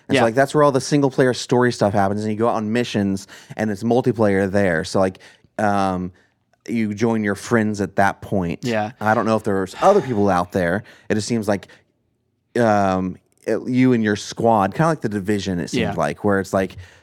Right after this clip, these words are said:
Speaker 1: uh, you, you join on each other or you go out on your own.
Speaker 2: Yep.
Speaker 1: Um,
Speaker 2: And you can send out, like,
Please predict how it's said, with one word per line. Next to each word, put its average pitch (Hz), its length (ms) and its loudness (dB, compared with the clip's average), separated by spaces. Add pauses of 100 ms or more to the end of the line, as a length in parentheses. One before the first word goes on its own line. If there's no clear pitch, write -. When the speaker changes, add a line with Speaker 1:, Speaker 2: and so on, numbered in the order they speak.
(140)
Speaker 1:
uh, 98 180 2
you, 101 600 -2
you 104 160 -2
join 107 320 0
on 98 140 0
each 92 240 -2
other 101 240 2
or 110 140 2
you 101 100 -2
go 98 100 0
out 92 160 0
on 92 180 -2
your 90 140 -2
own. 90 280 -2 (200)
Speaker 2:
Yep. 127 220 -6
Speaker 1:
Um, 98 520 0 (380)
Speaker 2:
And 160 100 0
you 160 80 0
can 156 140 -2
send 156 260 -2
out, 143 220 6
like, 131 240 0